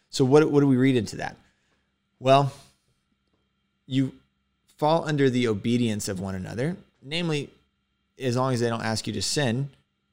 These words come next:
you try to do your best to submit yourselves to your spouse's, uh, desires or requests or longings or wants.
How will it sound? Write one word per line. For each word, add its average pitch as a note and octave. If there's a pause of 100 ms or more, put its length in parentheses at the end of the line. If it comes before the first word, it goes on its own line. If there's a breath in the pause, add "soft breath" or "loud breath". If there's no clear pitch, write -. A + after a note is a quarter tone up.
you A#2+ (280)
try C3
to A#2+
do A2+
your G#2+
best -
to A2
submit A#2+
yourselves G#2+
to -
your G#2+
spouse's, G2+ (480 soft breath)
uh, G#2 (160)
desires G2+
or G#2+
requests C#3
or G#2+ (180)
longings A2+
or G#2
wants. A2